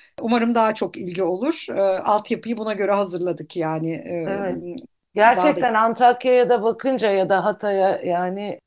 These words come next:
Speaker 2: hani tarihi yapılar açısından belki bir, çok yerden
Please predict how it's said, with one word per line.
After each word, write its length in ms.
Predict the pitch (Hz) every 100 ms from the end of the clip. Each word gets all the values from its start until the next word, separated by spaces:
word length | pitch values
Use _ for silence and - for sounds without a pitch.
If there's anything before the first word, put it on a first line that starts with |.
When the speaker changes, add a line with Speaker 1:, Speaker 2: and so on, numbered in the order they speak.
| _ -
Speaker 2:
hani 460 | 208 196 185 - -
tarihi 400 | 185 202 208 220
yapılar 440 | 226 220 220 220 214
açısından 800 | 185 214 - 214 214 214 208 208
belki 400 | 208 202 190 180
bir, 200 | 208 -
çok 260 | 233 233 220
yerden 540 | 202 196 214 214